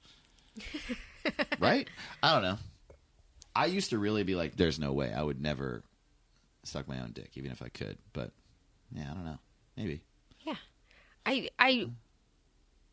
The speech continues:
Speaker 1: I one hundred percent guarantee that you would suck your own dick.
Speaker 2: <laughs>
Speaker 1: Like, there's just, there's no way around it, Dave. I mean, let's be real.
Speaker 2: I don't know. I don't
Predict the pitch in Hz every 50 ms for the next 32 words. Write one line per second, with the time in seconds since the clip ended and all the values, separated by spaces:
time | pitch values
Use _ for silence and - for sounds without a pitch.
0 | _ - 233 233 208 254 247 - - 311 320 311 320 - 277 240 - - 240 196
1 | - - - 196 196 190 185 180 - - 196 170 156 156 147 147 - 165 160 -
2 | - 160 - - - 208 165 165 185 208 - - - 302 - - 233 247 262 269
3 | 285 269 254 262 277 - - - 277 294 269 269 330 339 339 311 277 240 240 233
4 | 240 262 247 208 170 170 156 160 165 - - - _ _ _ _ - - - -
5 | - - 185 196 214 208 - 240 226 226 220 180 117 - - 151 - - _ _
6 | - - - - 233 285 339 349 381 359 277 185 135 139 151 175 240 311 233 127
7 | 98 - 131 180 254 302 294 240